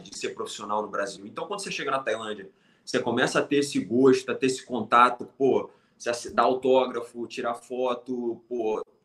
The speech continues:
ter, ter outdoors seus, porque minha mãe sempre fala isso, cara, o que eu vivi na Tailândia, é, eu vivi o sonho de jo-, ser jogador de futebol, bastante conhecido, mas em proporções menores.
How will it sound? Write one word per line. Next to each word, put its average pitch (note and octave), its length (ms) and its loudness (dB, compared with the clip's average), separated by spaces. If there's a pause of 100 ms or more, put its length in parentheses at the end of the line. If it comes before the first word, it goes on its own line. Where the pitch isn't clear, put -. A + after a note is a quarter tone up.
ter, A2+ 140 -2 (260)
ter B2 120 0 (160)
outdoors A#2+ 800 0
seus, A#2+ 440 -2
porque A#2+ 480 -4 (320)
minha C3+ 120 0
mãe D#3 100 0
sempre G3 240 -2
fala D#3+ 240 2
isso, D#3 240 0
cara, G#2+ 140 0
o - 40 -4
que - 80 -4
eu D3+ 60 2
vivi D#3 200 0
na D#3 120 -2
Tailândia, B2 680 0
é, D2+ 340 -8
eu A2 100 0
vivi D3 640 2 (480)
o A#2+ 100 -2
sonho D#3 600 2
de A2+ 100 -4
jo-, B2+ 240 6
ser D3 220 2
jogador B2 340 4
de A#2+ 80 -4
futebol, G2+ 640 -2 (420)
bastante C3+ 460 -2
conhecido, D3 680 -2
mas D3 240 4
em F3+ 60 0
proporções F3 560 -2
menores. F3 600 -2